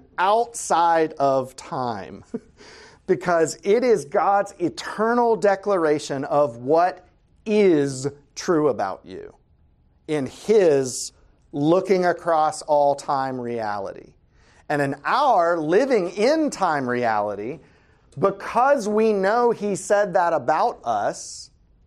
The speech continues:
we have the capacity. We're now in the able to sin or not to sin bucket. We go through this process, all the tools, things he gives us, means of grace,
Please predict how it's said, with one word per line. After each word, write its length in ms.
we 200
have 260
the 100
capacity. 720
We're 120
now 360
in 100
the 240
able 280
to 60
sin 220
or 100
not 320
to 100
sin 340
bucket. 520
We 160
go 380
through 320
this 220
process, 840
all 180
the 80
tools, 460
things 260
he 80
gives 260
us, 180
means 340
of 100
grace, 600